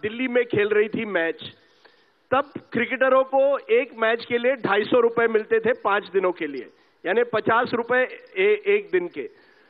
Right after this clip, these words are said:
तो तब वो, उन्हें पैसे नहीं मिले, तो वो बोर्ड के ऑफिशियल के पास गए, कहा, "हमने तो पाँच दिन खेल लिए, हम, हमें पैसे दे दीजिए।" तो बोर्ड के जो ऑफिशियल थे, उन्होंने कहा, "हमारे पास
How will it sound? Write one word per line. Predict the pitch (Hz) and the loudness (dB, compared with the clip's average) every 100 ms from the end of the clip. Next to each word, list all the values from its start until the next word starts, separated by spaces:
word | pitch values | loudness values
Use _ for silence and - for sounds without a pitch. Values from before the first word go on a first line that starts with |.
| _ _ _ - | _ _ _ 2
तो | 226 | 2
तब | 226 254 285 | 4 0 2
वो, | 269 269 269 247 - - - | 2 4 4 0 -6 -14 -2
उन्हें | 202 254 | 2 2
पैसे | 254 214 214 277 | 2 0 2 0
नहीं | 233 208 | 0 0
मिले, | 254 226 226 220 - _ _ - | 2 2 2 0 -8 _ _ 0
तो | 226 | 4
वो | 247 | 2
बोर्ड | 202 202 240 | 4 4 4
के | 233 262 | 4 2
ऑफिशियल | 220 247 240 254 | 2 0 0 2
के | 214 | 0
पास | - 208 214 | 0 0 0
गए, | 208 233 | 0 0
कहा, | 240 196 214 | 0 2 2
"हमने | 226 220 233 | 2 2 0
तो | 240 | 0
पाँच | 240 208 202 | -2 0 0
दिन | 208 233 | 0 -4
खेल | 240 202 214 | -2 0 0
लिए, | 254 269 165 - - _ _ _ | 0 0 -2 -6 -20 _ _ _
हम, | 170 208 | -2 0
हमें | 196 202 226 | 2 2 0
पैसे | 226 196 208 262 | 2 0 0 2
दे | 240 | 2
दीजिए।" | 233 240 226 240 240 _ _ _ _ - | 0 -2 0 0 -2 _ _ _ _ -2
तो | 226 | 0
बोर्ड | 214 240 | 4 4
के | 302 277 262 247 214 | 2 2 4 4 2
जो | - 226 | 2 0
ऑफिशियल | 190 196 175 220 254 | 2 -2 -2 0 0
थे, | 247 220 262 | 0 2 4
उन्होंने | 233 220 240 | 4 4 2
कहा, | 240 | 2
"हमारे | 208 208 226 | 2 2 0
पास | 233 240 | 0 -2